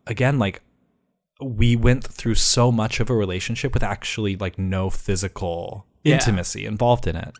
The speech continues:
Speaker 2: Yeah, there was a real emotional attachment, but
Speaker 1: Exactly.
Speaker 2: you weren't dealing with that other part of it.
Speaker 1: Exactly.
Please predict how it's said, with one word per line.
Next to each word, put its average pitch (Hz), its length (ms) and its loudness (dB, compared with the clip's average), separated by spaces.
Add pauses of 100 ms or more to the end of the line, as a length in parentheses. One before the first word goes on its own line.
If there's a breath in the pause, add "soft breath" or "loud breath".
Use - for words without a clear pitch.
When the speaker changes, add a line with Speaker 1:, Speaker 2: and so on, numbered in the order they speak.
(180)
Speaker 2:
Yeah, 190 100 6
there 143 120 2
was 135 100 0
a 143 60 0
real 135 220 2
emotional 135 560 0
attachment, 131 600 -6
but 113 40 0
Speaker 1:
Exactly. 101 640 0
Speaker 2:
you 131 60 -6
weren't 135 380 -2
dealing 127 360 0
with 123 360 -4
that 120 180 -4
other 127 320 -6 (140)
part 143 240 -4
of - 220 -20
it. - 120 -18
Speaker 1:
Exactly. 98 680 -8